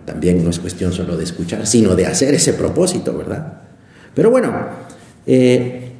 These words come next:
solía decir un gran santo, el santo cura de Ars, que de todos los males que muchas veces nos agobian, ah, en, en la, en, vienen precisamente porque no hacemos oración.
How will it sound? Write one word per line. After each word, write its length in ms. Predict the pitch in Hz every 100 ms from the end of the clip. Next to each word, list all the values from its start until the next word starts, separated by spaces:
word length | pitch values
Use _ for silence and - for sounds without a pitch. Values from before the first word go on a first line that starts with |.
| - - - - - 131 113 87
solía 340 | 127 120 120
decir 580 | 117 - 117 117 - -
un 100 | 110
gran 240 | 104 104 104
santo, 440 | 107 101 95 98
el 120 | 92
santo 320 | 113 104 101
cura 240 | 98 98 95
de 140 | 92
Ars, 320 | 92 92 - - - - - - - - -
que 400 | - 101 90 - -
de 380 | 82 98 104
todos 280 | 104 139 165
los 160 | 131 107
males 380 | 101 95 98 -
que 120 | 104
muchas 340 | 113 - 104
veces 360 | 104 104 101 98
nos 280 | 98 92 95
agobian, 920 | 87 110 110 107 101 101 - - - - - - - -
ah, 300 | 95 98 101 -
en, 180 | 98 101
en 200 | 98 92
la, 60 |
en, 360 | 90 101 98 - - -
vienen 300 | - 135 143
precisamente 580 | 139 - 131 131 127 131
porque 280 | 131 113 139
no 140 | 123
hacemos 500 | 135 - 147 127 -
oración. 420 | 101 90 - 76